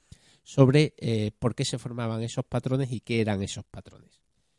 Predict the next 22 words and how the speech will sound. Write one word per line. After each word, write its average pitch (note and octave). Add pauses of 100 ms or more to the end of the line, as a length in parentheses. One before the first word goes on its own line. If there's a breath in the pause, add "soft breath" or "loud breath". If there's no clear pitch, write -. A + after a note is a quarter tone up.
(600)
Aquí D3
entra C#3
el B2
otro C#3
personaje C#3+
que F#2
ya A2
ha G#2+
mencionado A#2
Clara, E3+
que F2+
es, -
eh, F2
Sophie -
Germain. D#3 (680 soft breath)
Eh, A#2+
Sophie C#3
Germain D3+
era A#2+
una G#2+ (380)
matemática A#2
autodidacta. C3+